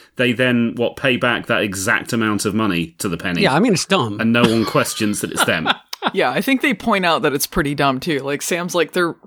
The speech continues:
Speaker 3: robbing the bank to pay the bank?" <laughs>
Speaker 1: Well, that is dumb,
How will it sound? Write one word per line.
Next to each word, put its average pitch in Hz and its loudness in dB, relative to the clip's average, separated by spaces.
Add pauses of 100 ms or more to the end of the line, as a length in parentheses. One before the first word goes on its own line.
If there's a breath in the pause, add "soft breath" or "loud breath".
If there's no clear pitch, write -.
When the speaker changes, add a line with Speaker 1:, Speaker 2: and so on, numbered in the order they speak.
Speaker 3:
robbing 208 2
the 220 2
bank 185 2
to 220 2
pay 208 0
the 240 4
bank?" 196 -2
<laughs> - -2 (720)
Speaker 1:
Well, - 0
that 214 -2
is 135 2
dumb, 110 0